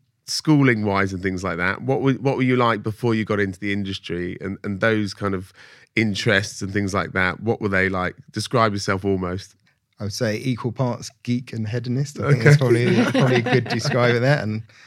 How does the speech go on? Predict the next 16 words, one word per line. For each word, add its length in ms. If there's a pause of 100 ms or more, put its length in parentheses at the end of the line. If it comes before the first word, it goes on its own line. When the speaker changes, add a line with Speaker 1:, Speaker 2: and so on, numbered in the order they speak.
(180)
Speaker 2:
unashamedly 640
both. 300 (400)
You 100
know, 260 (280)
painfully 600
shy 480 (100)
and 140
introverted. 720 (160)
I'm 160
very 260
glad 320
we've 120
got 100
amazing 460
people 380
that 360